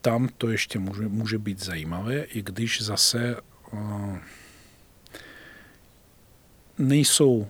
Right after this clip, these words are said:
prostředky, politické prostředky, kterými by opozice dokázala dosáhnout opravdu významného úspěchu.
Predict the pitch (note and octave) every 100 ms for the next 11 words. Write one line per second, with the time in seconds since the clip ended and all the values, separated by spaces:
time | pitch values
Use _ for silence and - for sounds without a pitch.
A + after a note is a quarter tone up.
0 | - _ - D3 - - B2+ G#2+ - F2+
1 | A2 A2+ - - G#2+ B2 B2 - C3+ A#2
2 | - A2+ - A#2 A#2 A#2+ A2 G#2+ G#2+ -
3 | - - A2 A#2 A2 - A2+ G2+ - G#2+
4 | G#2 G#2 G#2+ G2+ F#2 - G2 F#2 G2 G#2
5 | - - - G2 F#2+ G2 F#2+ F#2 F#2+ F#2+
6 | F#2+ - - - - D2+ C#2 -